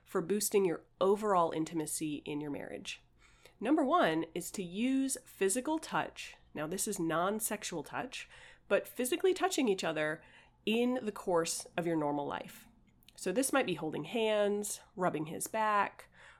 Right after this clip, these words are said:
ruffling his hair. If you're sitting together on the couch, press your knee against his knee. All of those little things that you do. I mean, if you think back to when you were dating, the first time you held hands, the first time your knees bumped under the table, like,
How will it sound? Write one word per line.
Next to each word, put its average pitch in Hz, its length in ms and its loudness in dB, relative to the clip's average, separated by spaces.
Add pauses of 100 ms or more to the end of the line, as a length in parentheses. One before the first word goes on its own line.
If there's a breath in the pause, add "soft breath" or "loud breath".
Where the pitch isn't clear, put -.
ruffling 170 480 0
his 151 200 -4
hair. 208 600 -2
If - 120 -8
you're - 80 -6
sitting 202 400 0
together 170 280 0
on 151 100 -4
the - 60 -10
couch, 240 440 0
press - 280 -6
your 165 100 -4
knee 220 300 -2
against 160 360 -2
his 240 240 -4
knee. 214 420 0 (360 loud breath)
All 349 220 -2
of 370 120 -2
those 247 220 2
little 196 440 2
things 202 500 0
that - 140 -4
you 180 120 -4
do. 170 480 0 (420 soft breath)
I 196 60 -10
mean, 196 140 4
if 196 100 -2
you 294 100 6
think 320 220 2
back 208 220 2
to 208 80 -10
when 185 120 0
you 165 80 0
were 156 80 -2
dating, 185 500 0
the 180 80 -6
first 208 420 -2
time 202 220 0
you 185 80 0
held 190 260 -6
hands, 190 420 -2
the 196 100 -8
first - 380 -6
time 208 260 -2
your 175 120 -2
knees 214 400 -2
bumped 208 380 2
under 208 240 0
the 196 100 -2
table, 196 480 -2
like, 165 260 -2